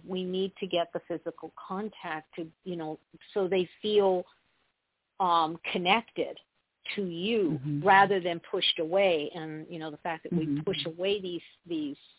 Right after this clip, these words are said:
Speaker 1: attitudes, these emotions, these feelings, we
Speaker 2: Mm-hmm.
Speaker 1: have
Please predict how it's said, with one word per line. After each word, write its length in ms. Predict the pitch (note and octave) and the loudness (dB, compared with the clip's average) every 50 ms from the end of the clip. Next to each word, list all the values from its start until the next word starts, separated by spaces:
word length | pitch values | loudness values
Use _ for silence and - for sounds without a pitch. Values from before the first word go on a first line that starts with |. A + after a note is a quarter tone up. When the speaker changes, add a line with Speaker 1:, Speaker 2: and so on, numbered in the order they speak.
| _ _ _ _ - | _ _ _ _ -2
Speaker 1:
attitudes, 560 | F#3 E3+ D#3+ D#3+ E3 D#3+ - - F3 D#3+ D#3+ - | 2 2 2 2 0 -6 -8 -8 -10 -8 -6 -6
these 140 | D#3+ D3+ - | -6 -6 -6
emotions, 640 | E3 D#3+ D#3+ D#3 D3+ D#3 D3+ - - D3+ C#3+ C#3+ - _ | -6 -8 -6 -6 -8 -6 -6 -6 -8 -8 -8 -12 -12 _
these 160 | D3 - D3 - - _ - | -12 -12 -12 -12 -18 _ -8
feelings, 480 | F#3+ G#3 A3 G#3+ F#3+ D#3+ D3 D3 D3+ D3 _ - - - - - - _ _ | -4 -2 -2 -2 -2 -4 -6 -8 -12 -14 _ -20 -20 -20 -20 -20 -20 _ _
we 580 | E3 E3+ E3+ F#3 F#3 F3 F3 F3 E3+ E3+ E3 - | -14 -8 -6 -4 -4 -2 -2 -2 -2 -4 -2 0
Speaker 2:
Mm-hmm. 60 | - E3 | 0 0
Speaker 1:
have 300 | C#3+ F3 F3 E3+ D3 | 2 2 2 2 2